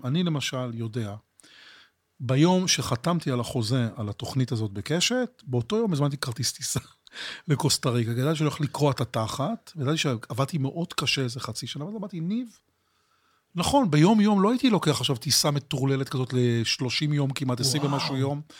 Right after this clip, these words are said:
Speaker 1: לדרום אמריקה, מרכז אמריקה וזה." ואז אמרתי לעצמי, "רגע,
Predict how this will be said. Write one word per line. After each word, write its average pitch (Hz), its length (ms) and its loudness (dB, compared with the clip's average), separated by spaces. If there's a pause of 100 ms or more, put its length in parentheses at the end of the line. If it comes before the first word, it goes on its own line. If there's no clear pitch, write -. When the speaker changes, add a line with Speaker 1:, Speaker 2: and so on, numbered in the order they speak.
(240)
Speaker 1:
לדרום 143 320 2
אמריקה, 139 480 4
מרכז 120 420 2
אמריקה 110 560 -2
וזה." 107 280 -8 (880)
ואז 170 180 -4
אמרתי 226 280 0
לעצמי, 202 320 -6
"רגע, 220 340 -4